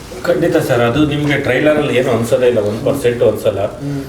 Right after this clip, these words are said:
Speaker 1: So ಇಡೀ ಸಿನಿಮಾ ನೋಡಿದಾಗ ಒಂದು ಬೇರೆ ಅನುಭವನೇ ಕೊಡುತ್ತೆ.
Speaker 2: ಹ್ಮ್.
Speaker 1: ಯಾಕಂದ್ರೆ ಒಂದು ಸಿನಿಮಾನ ಸ್ಟಾರ್ಟಿಂಗ್ ಇಂದ ಎಂಡ್ ವರೆಗೂ ಕೂರ್ಸೋದೇ ಮ್ಯೂಸಿಕ್.
Speaker 2: ಹ್ಮ್.
Speaker 1: So ಅದು ನಿಮಗೆ ಹಂಡ್ರೆಡ್ಗೆ ಟೂ ಹಂಡ್ರೆಡ್ ಪರ್ಸೆಂಟ್. ಈಗ ವಿಷನ್ ನೋಡಿ, ಆ,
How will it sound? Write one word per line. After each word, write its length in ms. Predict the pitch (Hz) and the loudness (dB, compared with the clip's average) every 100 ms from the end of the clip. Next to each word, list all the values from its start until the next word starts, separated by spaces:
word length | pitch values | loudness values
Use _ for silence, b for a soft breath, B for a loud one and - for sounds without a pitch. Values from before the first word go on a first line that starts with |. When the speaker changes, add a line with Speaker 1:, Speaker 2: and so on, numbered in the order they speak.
| - - | -4 0
Speaker 1:
So 140 | 107 | 2
ಇಡೀ 240 | 110 131 | 2 2
ಸಿನಿಮಾ 420 | - - 131 185 180 | 0 0 0 2 2
ನೋಡಿದಾಗ 380 | 160 147 147 | 2 2 2
ಒಂದು 420 | 151 143 127 113 - | 4 4 2 -2 2
ಬೇರೆ 200 | 131 127 | 4 4
ಅನುಭವನೇ 400 | 110 117 120 110 | 2 2 2 2
ಕೊಡುತ್ತೆ. 360 | 107 - 113 | -2 -2 -2
Speaker 2:
ಹ್ಮ್. 420 | 113 - 135 139 | -4 -6 -8 -6
Speaker 1:
ಯಾಕಂದ್ರೆ 260 | - 123 127 | -2 0 2
ಒಂದು 120 | 113 | 0
ಸಿನಿಮಾನ 380 | 120 120 135 139 | 0 0 2 2
ಸ್ಟಾರ್ಟಿಂಗ್ 540 | - - 113 123 135 | 0 2 2 2 0
ಇಂದ 140 | 135 131 | 0 2
ಎಂಡ್ 300 | 120 113 120 | 4 4 2
ವರೆಗೂ 380 | 123 113 - - | 2 0 -6 -2
ಕೂರ್ಸೋದೇ 680 | 123 127 120 123 120 - 107 | 0 2 2 2 2 -4 -2
ಮ್ಯೂಸಿಕ್. 400 | 110 104 101 - | 0 0 -2 -6
Speaker 2:
ಹ್ಮ್. 420 | - 143 143 139 135 - - - | -6 -4 -4 -6 -8 -14 -14 -8
Speaker 1:
So 200 | 107 104 | -2 0
ಅದು 320 | 110 156 160 | 2 2 2
ನಿಮಗೆ 240 | 147 143 | 2 2
ಹಂಡ್ರೆಡ್ಗೆ 560 | 123 117 135 139 143 139 | 2 0 0 0 0 0
ಟೂ 320 | - 135 139 | 0 2 2
ಹಂಡ್ರೆಡ್ 300 | 135 131 123 | 2 0 -2
ಪರ್ಸೆಂಟ್. 520 | 117 - 117 - - | -4 -2 -2 -2 -6
ಈಗ 160 | 127 123 | -2 0
ವಿಷನ್ 420 | 120 107 113 147 | 0 0 0 0
ನೋಡಿ, 540 | 147 127 127 127 - B B | 2 2 2 0 -2 B B
ಆ, 120 | B | B